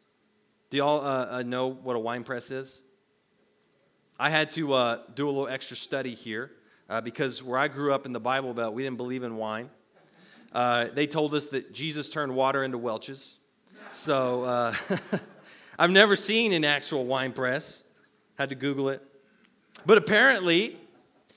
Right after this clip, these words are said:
in the ancient times, in order to make wine, they would take grapes and they'd put them in a large basin, and people would actually walk on the grapes. Like, tre-, uh, kinda gross, right? The feet and all that. But that was the thing. And,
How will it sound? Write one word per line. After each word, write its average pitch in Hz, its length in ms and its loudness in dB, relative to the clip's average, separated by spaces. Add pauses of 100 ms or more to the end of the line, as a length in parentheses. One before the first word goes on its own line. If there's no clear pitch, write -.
(140)
in 247 220 4
the 254 180 2
ancient 233 440 -2
times, 202 500 2
in 185 100 2
order 214 240 6
to 220 180 -2
make 202 320 2
wine, 180 560 4
they 180 100 4
would 180 360 0
take 202 360 2
grapes 160 560 0
and 185 80 0
they'd 170 320 -2
put 214 200 2
them 214 160 4
in 196 80 2
a 180 80 4
large 180 420 4 (200)
basin, 196 460 4
and 175 140 0
people 214 280 0
would 180 100 2
actually 185 460 0
walk 139 500 -2
on 151 200 -8
the 135 60 -8
grapes. 113 640 -10 (460)
Like, 120 100 -14
tre-, 180 200 0
uh, 127 160 -8 (720)
kinda 139 220 -8
gross, 110 440 -6
right? 110 240 -6
The 107 80 -16
feet 127 380 -14
and 104 80 -8
all 107 100 -4
that. 113 240 -4
But 147 180 0 (200)
that 170 160 0
was 202 200 4
the 185 80 2
thing. 214 320 2
And, 160 100 0